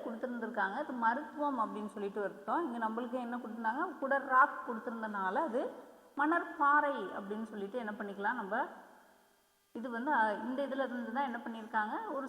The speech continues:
சில வார்த்தைகளை வந்து எடுத்து என்ன பண்ணியிருக்காங்க, நம்மளுக்கு கேட்டிருக்காங்க. இன்னும் கடைசி வரைக்குமே நம்மளுக்கு இருக்கும்.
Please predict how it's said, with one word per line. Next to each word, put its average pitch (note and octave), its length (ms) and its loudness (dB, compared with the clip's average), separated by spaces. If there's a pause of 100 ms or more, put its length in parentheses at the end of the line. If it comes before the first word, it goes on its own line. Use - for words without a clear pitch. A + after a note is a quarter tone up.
சில C4+ 240 0
வார்த்தைகளை C#4 540 2
வந்து B3 200 -4
எடுத்து A3 260 -4
என்ன G#3+ 140 -6
பண்ணியிருக்காங்க, G#3 480 -4
நம்மளுக்கு A3 380 -6
கேட்டிருக்காங்க. A3 460 -4
இன்னும் C4 220 -6
கடைசி D4 440 -2
வரைக்குமே C4+ 400 -4
நம்மளுக்கு A3 320 -4
இருக்கும். C4 520 -4